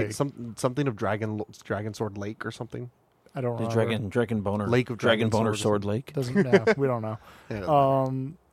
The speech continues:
Speaker 1: but anyway, so we played it, a lot, a lot of fun. Uh, but the things that I got to do with my character, which I've never been able to do before, is that, um, whenever you play a stealth character, no matter what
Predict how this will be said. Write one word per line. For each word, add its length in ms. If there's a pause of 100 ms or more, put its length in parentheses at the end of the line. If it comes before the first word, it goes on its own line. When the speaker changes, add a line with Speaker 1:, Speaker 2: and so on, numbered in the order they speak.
(360)
Speaker 1:
but 280 (180)
anyway, 280
so 180
we 200
played 260
it, 180
a 20
lot, 240
a 40
lot 180
of 80
fun. 400 (440)
Uh, 200
but 180
the 80
things 280
that 60
I 60
got 120
to 60
do 240
with 160
my 120
character, 380
which 120
I've 80
never 180
been 120
able 160
to 100
do 40
before, 420
is 80
that, 200 (140)
um, 220
whenever 200
you 60
play 200
a 140
stealth 600
character, 540 (840)
no 80
matter 540 (480)
what 440